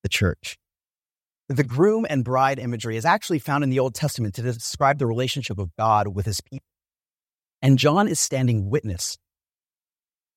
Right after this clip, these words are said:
to God's wedding vows, God's promises to his people.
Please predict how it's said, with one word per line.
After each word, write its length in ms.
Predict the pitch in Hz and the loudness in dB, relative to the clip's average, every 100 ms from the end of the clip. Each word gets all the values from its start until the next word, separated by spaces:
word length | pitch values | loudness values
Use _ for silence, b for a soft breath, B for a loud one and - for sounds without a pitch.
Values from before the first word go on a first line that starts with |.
| _ - | _ 0
to 100 | 131 | 4
God's 300 | 127 127 117 | 6 4 2
wedding 300 | 107 143 104 | 0 2 0
vows, 420 | - _ - - _ _ _ _ _ _ _ _ _ _ - | -4 _ -14 -14 _ _ _ _ _ _ _ _ _ _ 2
God's 200 | 139 - | 2 2
promises 560 | - 139 156 - 92 - - | -2 2 2 2 -4 -4 0
to 100 | 110 | 2
his 140 | 101 | 2
people. 260 | - 127 | 0 -4